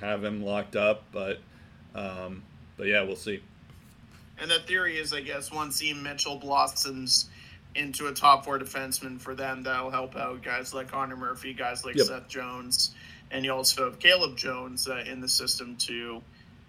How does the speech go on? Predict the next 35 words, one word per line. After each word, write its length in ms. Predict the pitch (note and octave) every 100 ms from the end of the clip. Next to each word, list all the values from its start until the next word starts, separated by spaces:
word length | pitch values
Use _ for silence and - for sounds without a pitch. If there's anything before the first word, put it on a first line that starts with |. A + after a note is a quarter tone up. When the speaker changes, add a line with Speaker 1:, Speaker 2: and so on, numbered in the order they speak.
| - -
Speaker 2:
Um, 640 | A2+ A#2 A2 A2 G2+ G2+ - - - - - -
I, 340 | F3 F3 - - - - E3+
I 140 | F3+
don't 300 | D#3 A3+ A#3+
really 200 | A#3+ G3+
get 300 | - D#3+ -
the 100 | E3+
contract 640 | - D3+ D#3 - E3 E3
extension, 760 | D#3 - - D3 D3 - D3+ D3+
and, 280 | C#3+ C3+ B2+
and 140 | D3
again, 680 | C#3+ C3+ D#3+ D3+ C#3+ C3 B2
I'm 200 | C3+ C#3
just 280 | C3+ D3+ -
puzzled 480 | - C#3+ C#3 C#3 B2+
by 420 | C3+ C3+ C#3 C3+ - -
Chicago's 720 | - - D3+ C#3+ B2+ C#3+ C3+
overall 380 | C3+ C3+ C3 C3
game 300 | A2 B2+ B2
Speaker 1:
Yeah. 140 | G2+
Speaker 2:
plan. 400 | A2 A#2 A2+ A#2+ - - - - - -
Um, 640 | B2+ B2+ A#2+ A#2+ A#2 G#2 - - - - - -
but 200 | D#3 -
that 180 | E3 D3+
was 260 | C#3 - - -
long 300 | D#3 C#3+ C#3+
before 440 | C3+ C3+ C3 B2+
Connor 300 | C3 C3 B2
Murphy 340 | B2 B2 B2+ B2+
was 160 | B2+
extended. 420 | A#2 - B2 B2
That 220 | B2 A#2+ B2
goes 220 | B2+ -
back 320 | C3 A#2 -
to 180 | B2+